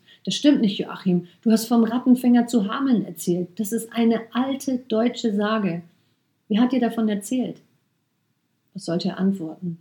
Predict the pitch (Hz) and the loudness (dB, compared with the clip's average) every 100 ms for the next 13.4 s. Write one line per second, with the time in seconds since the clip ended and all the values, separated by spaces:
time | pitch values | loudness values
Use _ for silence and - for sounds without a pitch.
0 | _ 180 185 190 202 185 - 190 220 - | _ -2 -2 -2 -2 -2 -2 -2 -2 0
1 | 220 220 208 208 208 196 214 202 214 190 | -2 0 0 2 0 0 -2 2 0 0
2 | 175 170 170 - _ _ _ 262 269 202 | -4 -6 -6 -8 _ _ _ 4 4 4
3 | - 165 165 - 185 175 170 _ _ _ | 0 -6 -8 -10 -8 -8 -10 _ _ _
4 | - 170 185 180 196 196 190 190 180 165 | -10 -6 -2 4 8 8 6 4 0 -6
5 | 165 165 _ _ _ 226 214 208 202 226 | -6 -8 _ _ _ 2 4 4 2 8
6 | 247 247 240 220 226 214 208 208 226 226 | 10 10 8 6 2 2 0 0 -2 -2
7 | - 190 - 233 254 233 - 165 - 170 | -6 -6 0 0 0 -2 -2 -4 -4 -8
8 | 165 165 - _ _ _ _ _ _ _ | -8 -10 -20 _ _ _ _ _ _ _
9 | _ _ _ _ _ - 190 175 190 196 | _ _ _ _ _ 0 4 4 6 6
10 | 196 - _ _ _ _ _ _ _ _ | 4 -8 _ _ _ _ _ _ _ _
11 | _ _ - 180 180 185 - 208 202 202 | _ _ -2 0 4 2 2 4 4 4
12 | - 190 202 202 208 196 180 185 185 - | -2 2 4 4 2 2 2 2 2 -2
13 | 180 180 175 | 2 2 2